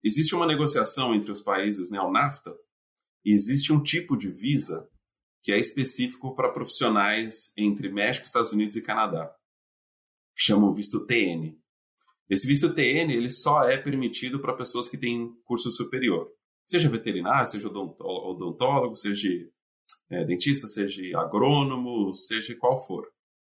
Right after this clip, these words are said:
Você tem a possibilidade de vir trabalhar aqui bem mais fácil do que, por exemplo, o visto que eu tive que aplicar, que é extremamente difícil, né?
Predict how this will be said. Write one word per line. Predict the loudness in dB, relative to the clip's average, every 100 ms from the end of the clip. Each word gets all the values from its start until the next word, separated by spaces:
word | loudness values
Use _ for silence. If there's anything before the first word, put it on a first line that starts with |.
| _
Você | 2 4
tem | 4
a | 2
possibilidade | 0 -2 0 2 2 2 -2
de |
vir | -6 -2
trabalhar | 0 0 0 -2
aqui | -2 -2 2 2 0 _
bem | 0 4
mais | 4 4 2 0
fácil | 2 2 2 -4
do | -8 -6
que, | -4
por | -2
exemplo, | -2 -4 -6 -8
o |
visto | -6 -6 -6
que | -8
eu |
tive | -6 -8 -6
que |
aplicar, | -8 -8 -6 -6
que | -4
é |
extremamente | -6 -2 0 0 0 -4 -8
difícil, | -18 -8 -6 -6 -6
né? | -6